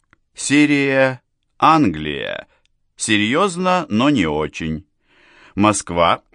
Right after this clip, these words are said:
Издательство А С Т. Две тысячи шестнадцатый год. Категория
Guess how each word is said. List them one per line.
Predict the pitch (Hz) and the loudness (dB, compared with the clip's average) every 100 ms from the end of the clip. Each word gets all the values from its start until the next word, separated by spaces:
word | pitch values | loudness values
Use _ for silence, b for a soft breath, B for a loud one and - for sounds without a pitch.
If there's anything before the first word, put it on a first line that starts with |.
| _ _ _ - | _ _ _ -8
Издательство | 117 98 107 98 101 90 - 98 98 | -6 -2 0 0 -2 -6 0 2 2
А | 82 82 76 73 | 0 -2 0 -2
С | - - | -6 -8
Т. | 82 78 104 - _ _ _ _ | -4 -4 -6 -12 _ _ _ _
Две | 98 107 104 | -4 -2 -2
тысячи | 117 104 107 110 101 | -4 -6 -8 -8 -6
шестнадцатый | 110 - 104 98 - 95 98 | -8 -4 -2 -2 -4 -8 -8
год. | 85 90 95 - b b b b b b - | -6 -6 -8 -12 b b b b b b -6
Категория | 104 170 - 92 123 120 120 120 117 | -4 -4 -6 -4 -4 -4 -4 -2 -4